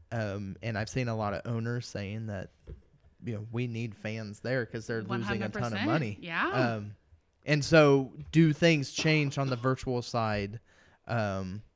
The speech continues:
Speaker 1: I remember, uh, when, when, uh, March and April, when the lockdown started, I thought, so esports has been on the rise.
Speaker 2: Yeah.
Speaker 1: And I thought, this is a great opportunity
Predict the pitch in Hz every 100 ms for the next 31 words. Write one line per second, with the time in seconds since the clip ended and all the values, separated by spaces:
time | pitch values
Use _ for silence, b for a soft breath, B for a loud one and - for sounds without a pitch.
0 | _ _ 147 202 247 208 175 151 131 -
1 | - 147 135 127 113 135 127 117 113 -
2 | b b - 131 117 98 - 120 101 107
3 | 147 151 123 117 120 117 120 113 113 123
4 | - 120 113 - 98 90 98 - - 123
5 | 123 107 92 - 151 143 180 202 196 -
6 | 147 131 123 131 113 120 113 107 98 90
7 | 123 - - 214 190 175 - _ _ 120
8 | 123 120 101 - 139 143 127 117 - 90
9 | 113 143 143 139 135 135 131 113 127 143
10 | 180 190